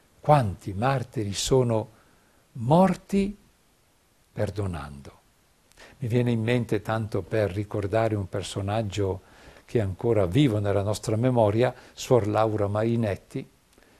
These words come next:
no? Quella suora di Chiavenna, che mentre le tre ragazze stavano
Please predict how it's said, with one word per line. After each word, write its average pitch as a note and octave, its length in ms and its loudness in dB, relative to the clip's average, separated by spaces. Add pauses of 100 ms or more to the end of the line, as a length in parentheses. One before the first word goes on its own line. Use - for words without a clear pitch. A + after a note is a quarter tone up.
(360)
no? G#2+ 200 -8
Quella G2 240 -2
suora G#2 340 -2
di G2+ 140 -6
Chiavenna, A2+ 720 2 (560)
che A#2+ 80 -6
mentre A#2 360 2
le G2+ 140 0
tre B2 240 2
ragazze A2 580 2
stavano G#2 720 2